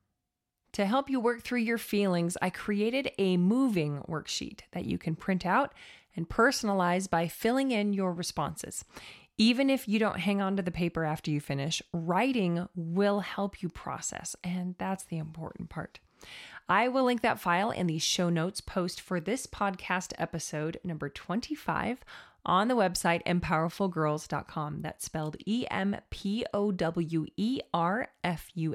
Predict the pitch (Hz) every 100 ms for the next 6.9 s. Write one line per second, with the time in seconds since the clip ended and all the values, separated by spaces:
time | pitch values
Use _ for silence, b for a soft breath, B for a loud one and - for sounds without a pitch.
0 | - 208 214 247 B B B B 185 202
1 | 247 277 214 240 - 185 190 208 - 185
2 | 190 - 156 180 - - - 160 139 139
3 | - 165 - - _ _ _ _ B B
4 | B - 214 254 247 240 233 233 226 220
5 | 202 202 190 - 190 196 - - 185 -
6 | 185 175 180 180 170 151 151 151